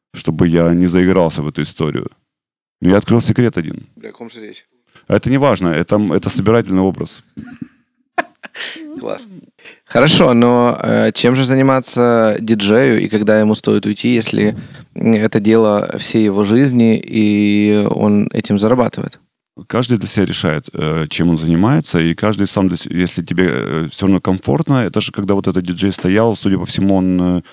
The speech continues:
Speaker 1: ему было нормально. То есть все нормально. То есть это просто м-,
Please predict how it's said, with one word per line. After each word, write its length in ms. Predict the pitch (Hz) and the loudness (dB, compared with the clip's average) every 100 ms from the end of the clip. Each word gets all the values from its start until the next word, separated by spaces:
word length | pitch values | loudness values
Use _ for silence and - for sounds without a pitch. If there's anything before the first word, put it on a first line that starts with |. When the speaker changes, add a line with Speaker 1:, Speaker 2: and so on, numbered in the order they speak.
| _ | _
Speaker 1:
ему 180 | 87 98 | 0 2
было 180 | 95 101 | 2 0
нормально. 480 | 113 120 107 85 - _ _ | -2 -4 -4 -6 -10 _ _
То 60 | |
есть 100 | - | -10
все 80 | - | -4
нормально. 480 | 101 113 117 87 - - _ _ _ | -2 0 -2 -4 -8 -16 _ _ _
То 60 | - | -12
есть 100 | - | -6
это 140 | - | -4
просто 300 | - 95 | -2 -4
м-, 60 | - | -2